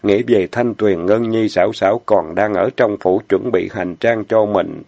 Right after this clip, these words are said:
Cảm thấy nhớ nhung, bước nhanh tới cửa. "Ê huynh đệ, không đi được à?"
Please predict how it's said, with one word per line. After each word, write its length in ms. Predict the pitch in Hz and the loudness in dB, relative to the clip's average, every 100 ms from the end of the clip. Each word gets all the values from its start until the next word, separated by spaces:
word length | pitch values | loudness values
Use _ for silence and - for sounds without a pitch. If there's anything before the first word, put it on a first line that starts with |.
| - - - _ | -20 -20 -20 _
Cảm 220 | 98 92 | 0 0
thấy 200 | 107 113 | -2 -2
nhớ 240 | 131 123 135 | 2 0 0
nhung, 300 | 131 107 104 | 0 0 2
bước 240 | 101 131 - | 0 0 0
nhanh 240 | 107 101 | 0 0
tới 220 | 98 123 131 | 2 0 0
cửa. 480 | 87 82 92 175 196 - _ _ _ _ _ _ _ _ - | -2 2 2 0 -6 -20 _ _ _ _ _ _ _ _ 0
"Ê 140 | 120 | 0
huynh 260 | 117 127 110 | 4 2 4
đệ, 240 | 90 117 - _ | 2 2 -6 _
không 200 | 160 135 | 2 4
đi 140 | 123 117 | 4 4
được 200 | 104 104 | 4 6
à?" 360 | 110 110 - | 4 2 -2